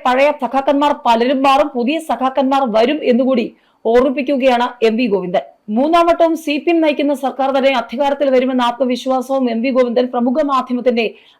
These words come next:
അഭിമുഖത്തിലൂടെ പങ്കുവെക്കുന്നു. എ ഐ സോഷ്യലിസത്തിന് വഴിയൊരുക്കുമെന്നാണ് പുതിയ കണ്ടുപിടുത്തം. ആർട്ടിഫിഷ്യൽ ഇന്റലിജൻസ്, നിർമ്മിത ബുദ്ധിയിൽ രണ്ട് തട്ടിലുള്ള സി പി എം തന്നെ ഇപ്പോൾ വെട്ടിലായിരിക്കുകയാണ്. നിർമ്മിത ബുദ്ധി സോഷ്യലിസത്തിലേക്ക് വഴിയൊരുക്കുമെന്നാണ് പാർട്ടിയുടെ സംസ്ഥാന സെക്രട്ടറി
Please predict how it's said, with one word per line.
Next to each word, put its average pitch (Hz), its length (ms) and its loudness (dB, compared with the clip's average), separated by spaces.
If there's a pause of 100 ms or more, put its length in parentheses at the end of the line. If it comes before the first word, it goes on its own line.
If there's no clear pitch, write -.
(120)
അഭിമുഖത്തിലൂടെ 254 600 0 (120)
പങ്കുവെക്കുന്നു. 202 580 -2 (420)
എ 226 120 4 (100)
ഐ - 20 2 (140)
സോഷ്യലിസത്തിന് 311 800 -2
വഴിയൊരുക്കുമെന്നാണ് 269 800 -2
പുതിയ 240 260 0
കണ്ടുപിടുത്തം. 180 440 -6 (400)
ആർട്ടിഫിഷ്യൽ 302 640 0 (240)
ഇന്റലിജൻസ്, 262 580 0 (160)
നിർമ്മിത 269 400 2
ബുദ്ധിയിൽ 294 320 -2 (200)
രണ്ട് 269 300 0
തട്ടിലുള്ള 285 360 0 (120)
സി 247 120 -2 (100)
പി 320 120 -2
എം 311 120 0
തന്നെ 277 180 2
ഇപ്പോൾ 262 240 2
വെട്ടിലായിരിക്കുകയാണ്. 240 920 0 (400)
നിർമ്മിത 247 440 2
ബുദ്ധി 254 220 0 (180)
സോഷ്യലിസത്തിലേക്ക് 302 960 0 (100)
വഴിയൊരുക്കുമെന്നാണ് 262 840 0 (120)
പാർട്ടിയുടെ 240 460 0
സംസ്ഥാന 240 460 -4
സെക്രട്ടറി 247 340 -2